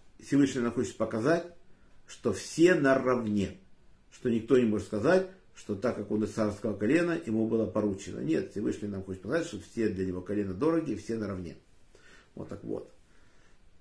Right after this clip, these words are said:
И каждого человека, которого Всевышний наделил духом мудрости,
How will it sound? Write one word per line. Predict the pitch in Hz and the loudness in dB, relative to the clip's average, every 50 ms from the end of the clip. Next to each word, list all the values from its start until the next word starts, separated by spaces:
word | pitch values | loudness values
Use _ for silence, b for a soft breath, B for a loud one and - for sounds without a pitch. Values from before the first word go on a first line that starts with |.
| - - - - - - | -20 -20 -20 -20 -12 -4
И | - 135 123 | -2 -2 -2
каждого | - - 170 165 156 139 135 135 127 123 | 0 2 2 4 4 4 4 4 4 4
человека, | - - 139 127 123 131 135 131 127 113 101 | 2 4 4 6 6 6 6 4 2 0 -4
которого | - - 107 110 117 113 117 110 | -4 -4 -2 0 0 2 2 0
Всевышний | 113 - 127 123 131 113 113 117 107 | 0 0 2 2 2 2 0 0 0
наделил | 107 104 104 113 113 117 110 107 | 0 2 2 4 4 4 4 4
духом | 113 123 120 - 113 95 95 | 2 2 2 0 -2 -2 2
мудрости, | 107 151 170 165 160 165 160 - - - 170 165 165 | 4 4 6 6 4 4 2 0 0 0 0 0 0